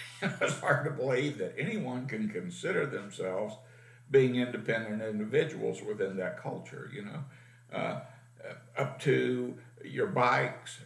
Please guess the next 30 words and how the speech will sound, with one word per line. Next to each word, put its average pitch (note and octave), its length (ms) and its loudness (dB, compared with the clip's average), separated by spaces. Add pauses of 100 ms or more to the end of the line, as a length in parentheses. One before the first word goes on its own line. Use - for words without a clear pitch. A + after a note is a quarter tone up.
(120)
your A2 540 0
relationships, B2+ 1080 2
the - 120 -2
colors A#2+ 580 0
that - 200 -2
you G2+ 120 -6
wear, A2+ 380 4
who - 160 0
can G2+ 200 -8
wear A2 220 2
them, G2+ 200 -2
when A2+ 200 -6
they G#2+ 120 0
can F#2+ 220 -8
wear G2 220 0
them, F#2+ 240 -6
yada, F#2 280 -4
yada, F#2 280 -6
yada. - 340 -6 (520)
Uh, - 360 -2 (460)
very - 400 -2
restrictive. - 720 -8 (600)
And A#2 340 -2
there A#2+ 160 4
are - 40 0
subgroups G#2+ 680 0
like, F#2+ 380 0
uh, G2+ 140 2 (100)
in F#2+ 220 -2
prison, - 440 -2